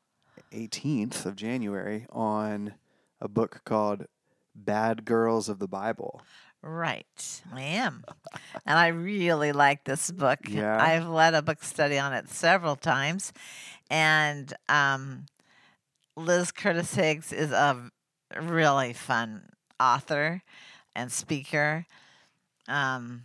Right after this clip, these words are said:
Speaker 2: this book happens to be the second edition of the book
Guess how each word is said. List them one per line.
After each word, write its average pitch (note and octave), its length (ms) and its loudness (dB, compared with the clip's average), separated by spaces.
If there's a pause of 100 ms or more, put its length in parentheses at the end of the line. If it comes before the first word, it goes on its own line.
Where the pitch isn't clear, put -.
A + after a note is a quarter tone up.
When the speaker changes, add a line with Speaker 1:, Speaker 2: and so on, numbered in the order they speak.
Speaker 2:
this D#3+ 340 -4
book D3+ 240 -2
happens C#3 460 2
to B2+ 80 -10
be C#3 80 -6
the C3 140 -8
second C#3+ 500 0
edition C#3 680 0 (160)
of C3 420 0 (300)
the C3 160 -4
book C#3 280 0